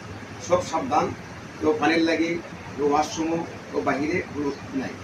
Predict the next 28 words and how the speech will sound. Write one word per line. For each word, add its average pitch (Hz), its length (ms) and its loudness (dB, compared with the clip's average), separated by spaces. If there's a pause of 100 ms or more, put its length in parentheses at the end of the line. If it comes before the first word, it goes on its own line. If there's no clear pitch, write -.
(100)
সব - 200 0
আছে 135 300 0
এখানে। 139 220 0 (580)
এরপর 139 280 0
আসলে - 260 -2
স্যার 147 160 2
আসলে - 200 -2
পরে 147 160 2
কোনো, 143 360 2
কোনো 139 160 2
কিছু 151 280 -4
দেখা 147 180 -4
যায় 131 140 0
দেখবো, 120 300 -4 (720)
পিটাইবো, 170 520 4 (160)
বেগ 139 220 8
দিব, 143 320 4
কথাবার্তা 156 360 0
বলবো 156 320 2 (120)
আমরা 123 160 2
এখানে। - 160 -8 (360)
তারপরে 147 360 0 (140)
তার 139 140 2 (220)
পাঠদানের 156 360 0
সময় 175 320 0 (380)
নীরব 151 200 8
থাকতে 135 280 0
হইব, 113 80 0